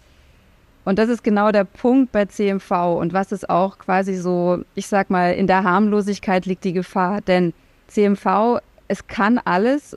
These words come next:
und, ähm, also alles kann, nichts muss. Das heißt, es kann wirklich das Kind kann im Mutterleib versterben, es kann so schwere Einschränkungen bekommen, dass es, ähm,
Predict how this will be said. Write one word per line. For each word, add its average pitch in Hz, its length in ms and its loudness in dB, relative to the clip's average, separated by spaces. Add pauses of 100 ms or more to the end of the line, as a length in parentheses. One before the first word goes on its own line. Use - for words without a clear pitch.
und, 208 340 -4 (240)
ähm, 196 280 0
also 180 300 -4 (140)
alles 208 260 0
kann, 220 320 0
nichts 202 380 -2
muss. 190 400 -4 (120)
Das - 160 -6
heißt, 202 360 -2 (220)
es - 140 -8
kann 202 220 -2
wirklich 220 280 -4
das - 140 -10
Kind 233 220 0
kann 214 160 0
im 202 80 0
Mutterleib 202 400 0
versterben, 190 560 0
es 196 100 -10
kann 190 280 -2 (580)
so 220 300 -2
schwere 208 380 0
Einschränkungen 196 960 0
bekommen, 196 400 0
dass 185 180 -2
es, 190 240 -10
ähm, 175 540 -2